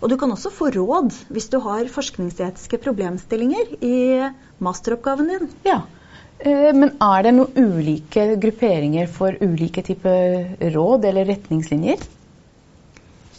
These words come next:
Speaker 1: Ja. Retningslinjene, de består jo av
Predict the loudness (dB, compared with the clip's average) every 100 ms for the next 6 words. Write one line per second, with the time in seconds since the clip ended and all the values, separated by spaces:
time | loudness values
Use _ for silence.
0 | -20 -20 -20 -10 -2 -2 -2 -8 -20 -20
1 | -20 -20 -20 -20 -20 -20 -20 -4 -2 0
2 | 0 0 2 2 4 4 4 0 -4 -2
3 | 2 2 2 -2 -4 -4 -4 -6 -2 0
4 | 2 2 2 2 0 2 0